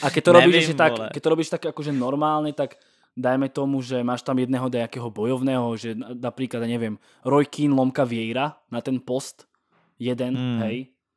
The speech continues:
Speaker 2: No.
Speaker 1: A potom na tie zvyšné dva, tak môžeme sa baviť, že tam bude práve Gerrard, Scholes, eh, Lampard, Kevin, Silva alebo niekto taký.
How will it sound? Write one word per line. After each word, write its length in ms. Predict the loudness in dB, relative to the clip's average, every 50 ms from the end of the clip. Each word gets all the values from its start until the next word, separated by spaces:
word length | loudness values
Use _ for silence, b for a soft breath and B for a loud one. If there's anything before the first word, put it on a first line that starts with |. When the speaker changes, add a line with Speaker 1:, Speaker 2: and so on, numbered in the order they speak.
| _ _ _ _ _ _ _ _ -6 -2
Speaker 2:
No. 300 | 0 0 0 0 -2 -4
Speaker 1:
A 80 | -6 -6
potom 240 | -6 -4 -2 0 -2
na 80 | -2
tie 140 | -2 -4 -8
zvyšné 320 | -4 -4 -6 -6 -4 -6 -4
dva, 240 | -2 0 0 0 0
tak 160 | -2 -4 -4
môžeme 240 | -4 -4 -4 -4 -6
sa 160 | -6 -8 -10
baviť, 300 | -8 -8 -8 -8 -10 -12
že 80 | -12 -12
tam 160 | -10 -10 -10
bude 160 | -10 -10 -12
práve 320 | -10 -6 -6 -4 -4 -4 -6
Gerrard, 400 | -6 -6 -4 -4 -4 -6 -6 -8
Scholes, 560 | -12 -14 -8 -8 -6 -6 -6 -8 -8 -12 -16
eh, 520 | _ _ _ _ _ _ -20 _ -14 -10 -8 -8 -6 -6 -6 -6 -6 -4
Lampard, 540 | -4 -4 -6 -6 -6 -8 -8 -8 -8 -10 -12
Kevin, 480 | -6 -4 -4 -4 -4 -6 -8 -8 -8
Silva 480 | -10 -12 -10 -8 -8 -6 -6 -8 -8 -8
alebo 240 | -10 -10 -10 -12 -12
niekto 240 | -12 -12 -14 -16
taký. 400 | -16 -14 -16 -16 -16 -18 -20 -20